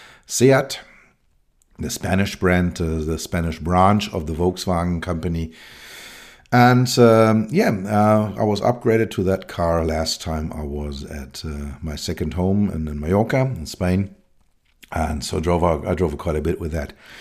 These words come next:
Um, yeah, <clears throat> so I will talk about the H M I.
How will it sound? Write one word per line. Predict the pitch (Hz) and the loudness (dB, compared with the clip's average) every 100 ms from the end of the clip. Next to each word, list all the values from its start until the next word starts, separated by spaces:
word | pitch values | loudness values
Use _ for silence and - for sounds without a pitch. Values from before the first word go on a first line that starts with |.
| - - - - - - | -20 -20 -20 -20 -8 4
Um, | 127 131 131 135 131 131 | 8 8 8 6 4 4
yeah, | 165 - - - - 175 165 110 92 | 4 2 -4 2 4 6 4 2 0
<clears throat> | |
so | - 127 117 | 4 6 8
I | 107 | 6
will | 101 98 | 4 2
talk | 95 80 | 0 -2
about | 76 76 71 | -4 -8 -6
the | 87 | -4
H | 85 - | -4 -2
M | - | -2
I. | - | -4